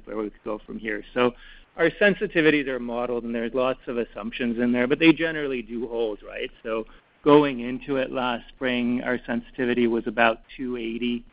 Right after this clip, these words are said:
uh, million for twelve months of N I I for a shock of a hundred basis points, and we did see the market move hundred fifty on the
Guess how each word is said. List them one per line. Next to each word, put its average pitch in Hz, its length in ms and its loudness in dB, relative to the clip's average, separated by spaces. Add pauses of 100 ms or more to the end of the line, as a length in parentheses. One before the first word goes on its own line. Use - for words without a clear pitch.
uh, 120 180 -4
million 120 520 -2
for 120 140 -6
twelve 117 300 -2
months 117 320 -2
of 113 120 -8
N 117 140 -2
I 117 420 0
I 120 100 -2 (400)
for 120 160 4
a 117 60 2
shock 123 360 -8
of 120 100 -10
a 120 60 -8
hundred 117 300 -8
basis 117 380 -10
points, 123 240 -4
and 123 120 -2
we 131 100 2
did 143 260 6 (220)
see 123 240 -8
the 120 100 -10
market 120 480 -6
move 117 380 -2 (360)
hundred 127 380 2
fifty 127 260 -8
on 123 140 -2
the 120 80 -2